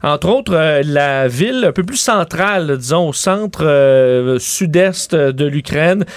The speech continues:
Dnipro, qui s'est réveillé ce matin, euh, dans la désolation. On parle de bâtiments calcinés, éventrés, soufflés par une nuit de bombardements. Euh, donc,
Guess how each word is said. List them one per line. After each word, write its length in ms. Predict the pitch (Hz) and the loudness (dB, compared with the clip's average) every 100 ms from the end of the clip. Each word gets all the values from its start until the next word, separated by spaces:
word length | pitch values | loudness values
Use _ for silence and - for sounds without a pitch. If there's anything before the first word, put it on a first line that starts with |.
| - - | -12 -2
Dnipro, 580 | 160 214 - 160 208 190 | 0 0 0 0 0 0
qui 400 | - 165 175 135 | -4 -2 -2 -2
s'est 160 | - | -2
réveillé 480 | 151 151 147 139 185 | -2 -2 -2 -2 -2
ce 140 | 180 156 | -2 -4
matin, 340 | 139 165 185 185 - - - | -2 0 -2 -4 -16 -8 -2
euh, 180 | 131 | 0
dans 160 | 131 160 | 0 0
la 160 | 151 135 | -2 0
désolation. 720 | 165 170 165 143 - 170 156 | 0 2 2 0 0 0 0
On 120 | 123 | -2
parle 220 | 151 143 | 0 0
de 80 | 135 | 0
bâtiments 560 | 127 143 - 151 147 156 | -2 -2 -4 -4 -4 -2
calcinés, 840 | 147 135 - - 139 135 156 156 | -4 -4 -6 -6 -4 -2 -2 0
éventrés, 600 | 135 123 131 127 - 165 | 0 0 -2 -4 -6 -6
soufflés 680 | 147 - 151 - 160 160 160 | -4 -6 -8 -6 -4 -2 -2
par 240 | 151 135 | -2 -2
une 140 | 143 135 | -4 -4
nuit 280 | 147 175 170 | -2 -2 0
de 120 | 156 | 0
bombardements. 760 | 143 143 151 139 139 143 180 196 - - - - | 0 -2 -2 0 0 2 0 -2 -10 -18 -8 -2
Euh, 220 | 131 131 | 0 0
donc, 340 | 147 147 - | -2 -2 -2